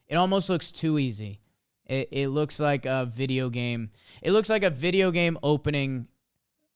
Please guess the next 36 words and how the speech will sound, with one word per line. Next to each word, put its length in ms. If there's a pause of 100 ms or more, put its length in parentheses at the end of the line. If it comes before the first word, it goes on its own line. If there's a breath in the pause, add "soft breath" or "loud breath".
(160)
uh, 280
highlight 520
reel. 460
Like 180
when 140
you, 160 (440)
when 140
you 60
start 320
playing 240
the 40
video 300
game 260
and 80
it 60
just 200
shows 280
you 80
some 220
clips 340
and 140
videos. 420 (300 soft breath)
It 100
looks 260
too 280
easy. 420 (1200)
I 140
have 160
Yadi 360
as 160
a, 320 (160)
as 140
a 80
Hall 180
of 80
Famer, 440